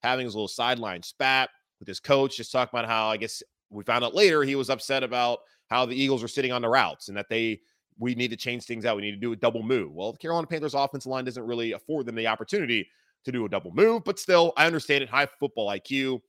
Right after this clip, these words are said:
He saw what the Eagles were doing, and, well, the Eagles sat on that, jumped it, and picked it off as Darnold was terrible that afternoon, as the Carolina Panthers had one of their more inexplicable losses that we've seen over the last couple of seasons of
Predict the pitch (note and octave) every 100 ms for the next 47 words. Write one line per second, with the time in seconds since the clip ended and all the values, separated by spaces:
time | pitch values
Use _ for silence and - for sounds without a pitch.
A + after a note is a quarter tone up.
0 | _ - G#2+ C3+ C3 B2 A#2+ A#2+ A#2 F#2
1 | F#2 F#3 F3 D#3+ D3 A#2 A#2+ B2 G#2+ G2
2 | G#2+ G2 G#2+ A2 G#2+ - - _ E2+ E2
3 | E2+ F2 - _ - A#2 A#2 A2 - _
4 | G2+ G2 G2+ F#2+ G#2+ - A#2+ A#2 A2 -
5 | _ _ - G#2+ G#2 A#2 A2+ A2+ G2+ A2
6 | F#3 G#3 C#3 A#2 A2 _ _ _ C3 C3
7 | B2+ B2+ B2 A#2 - B2+ A#2+ A#2 A#2 A2+
8 | G#2+ A2+ G#2+ A#2 A2 G#2 A2 G#2 B2+ C3+
9 | - C3+ A#2 G#2 G2+ G#2+ G#2 G2+ G2 F#2+
10 | - A2+ G#2 F#2 G2 F#2+ - G#2 - F#2
11 | - B2+ G2 G2 F#2 F#2